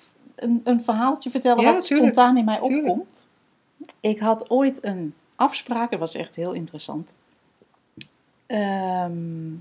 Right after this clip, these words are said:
Speaker 1: met een Indiase man die in Dubai woonde en die even in Amsterdam was.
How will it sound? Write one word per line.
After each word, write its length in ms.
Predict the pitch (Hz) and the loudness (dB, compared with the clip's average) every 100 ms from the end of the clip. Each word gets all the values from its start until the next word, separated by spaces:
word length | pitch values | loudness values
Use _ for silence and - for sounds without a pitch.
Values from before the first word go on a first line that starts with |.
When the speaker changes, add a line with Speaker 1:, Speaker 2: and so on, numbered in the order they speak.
| - | -12
Speaker 1:
met 240 | 185 240 247 | 0 0 0
een 400 | 190 170 160 165 _ | -6 -6 -8 -12 _
Indiase 640 | 262 277 226 180 151 - | 6 6 6 0 -4 -6
man 300 | 151 175 269 330 _ _ _ _ _ _ _ _ _ _ _ _ _ _ _ | -6 -2 -2 -2 _ _ _ _ _ _ _ _ _ _ _ _ _ _ _
die 180 | - 208 | -10 -6
in 80 | 156 | -4
Dubai 400 | 202 226 214 208 | -2 0 -2 -2
woonde 420 | 202 196 185 185 - _ _ _ _ _ _ | -4 -6 -8 -10 -14 _ _ _ _ _ _
en 160 | 220 | -2
die 180 | 208 208 | 0 -2
even 200 | 214 208 | -2 -2
in 80 | 175 | -4
Amsterdam 520 | 151 - 147 143 214 226 | -6 -6 -6 -2 2 2
was. 420 | 208 - - | 0 -6 -16